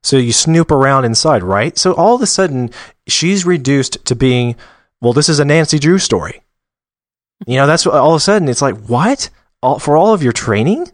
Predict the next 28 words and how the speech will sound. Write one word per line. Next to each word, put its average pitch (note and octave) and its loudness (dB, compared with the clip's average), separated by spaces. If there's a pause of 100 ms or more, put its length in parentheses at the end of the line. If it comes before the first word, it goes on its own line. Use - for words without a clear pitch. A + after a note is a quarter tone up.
(160)
as C3 -6
a B2+ -4
nine B2+ -2
one C3 -2
one A#2 0
operator? D#3+ -2
Please. - -4 (640)
Okay, A#2+ 0
then C#3+ -2 (1000)
she, - -4 (180)
<laughs> - -8
she - -2
still - 0
doesn't C3+ 0
reach A#2+ -2
out A2+ 0
for A2+ 0
backup G2 -2 (220)
when C3 0
she D#3 -2
has C3+ 0
the B2+ -8
confirmation D#3+ -2 (280)
that A#2 -4
she's C3 -2
found E3+ 0
the D3 0
murderer C3 2